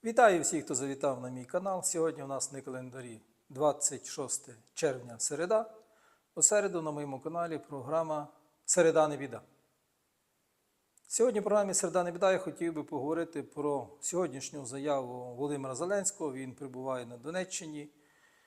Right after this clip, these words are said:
де він сказав, що зробить відповідні висновки щодо профільних урядовців, які не були у прифронтових зонах, е, по півроку і більш. Тобто, на його думку,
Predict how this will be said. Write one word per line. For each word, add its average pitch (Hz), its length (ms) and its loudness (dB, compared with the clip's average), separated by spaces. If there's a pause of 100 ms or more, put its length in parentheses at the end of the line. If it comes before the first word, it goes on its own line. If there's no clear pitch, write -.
(200)
де 143 300 0
він 131 340 -6 (760)
сказав, 160 500 4
що 151 160 -6
зробить 131 540 -2
відповідні 151 540 -2
висновки 156 800 -2
щодо 143 380 -2
профільних 135 800 -2
урядовців, 160 640 2
які 165 420 -6 (680)
не 156 160 2
були 151 320 2
у 135 40 -2
прифронтових 135 800 -6
зонах, 185 560 -2 (760)
е, 127 560 -8
по 139 120 0
півроку 156 580 0
і 151 160 -4
більш. - 600 -6 (120)
Тобто, 131 480 -10 (220)
на 143 140 -6
його 135 300 0
думку, 175 680 0